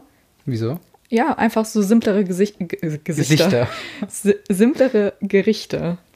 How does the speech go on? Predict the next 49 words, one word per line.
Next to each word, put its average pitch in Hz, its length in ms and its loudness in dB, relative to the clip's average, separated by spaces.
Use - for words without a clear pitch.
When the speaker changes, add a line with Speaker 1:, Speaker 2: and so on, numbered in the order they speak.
Speaker 1:
Naja, 160 200 2
ich, - 160 0
ich 117 220 -8
weiß - 160 -2
tatsächlich 113 320 0
noch 117 140 -4
gar 110 180 -4
nicht. 113 140 -6
Ich - 60 -4
hab 143 80 2
mir 147 60 4
noch 131 120 4
nicht 135 160 2
so - 60 -12
viel 131 120 0
Gedanken 120 220 0
gemacht, 113 220 -4
was 117 120 -4
ich 117 60 -6
überhaupt 113 240 -8
dann, 113 200 -4
in 117 60 -6
welche 117 160 -8
Richtung 120 240 -10
es - 120 -10
gehen 117 160 -8
sollte. 165 180 -2
Speaker 2:
Ja. 156 180 -6
Ja, - 60 2
ich 127 60 4
Speaker 1:
Aber 123 80 6
Speaker 2:
bin 262 80 6
gespannt. 285 360 4
Also 190 160 2
ich 139 80 2
Speaker 1:
ja. - 60 0
Speaker 2:
hoffe, 247 300 4
dass 190 240 0
es - 160 -10
dir 247 240 4
auch 160 160 -2
was - 160 -6
bringt, 185 400 0
weil 165 260 2
Speaker 1:
Ja, 107 100 2
ich 101 100 -2
schätze 113 200 -4
mal 104 80 -4
schon. 110 320 -6